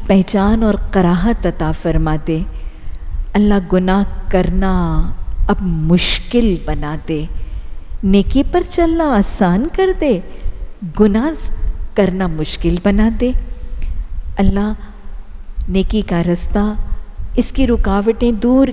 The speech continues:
कर दे। असा इस रास्ते पर हमें बेहतरीन साथी, बेहतरीन मुआविन, मददगार अता फरमा दे, बेहतरीन काफ़िलों का हमें साथी बना दे।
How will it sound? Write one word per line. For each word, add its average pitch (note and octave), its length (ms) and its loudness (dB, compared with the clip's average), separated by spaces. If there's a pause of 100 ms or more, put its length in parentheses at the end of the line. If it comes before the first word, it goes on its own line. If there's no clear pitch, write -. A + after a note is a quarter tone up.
कर D#3 240 0
दे। D#3 140 2 (880)
असा A3+ 300 0
इस G#3+ 240 2
रास्ते G3 300 2
पर A3+ 180 -2
हमें G3+ 320 -2
बेहतरीन G3+ 480 4
साथी, G3 640 0 (560)
बेहतरीन A3 520 4
मुआविन, F#3+ 540 2
मददगार F#3 760 2
अता E3 260 -4
फरमा D#3+ 480 -4
दे, D#3 200 -6 (840)
बेहतरीन G#3+ 720 2 (460)
काफ़िलों G#3 480 0
का G3+ 140 -2
हमें F#3+ 480 2 (320)
साथी G3 580 0
बना D#3 340 -2
दे। D#3+ 200 -2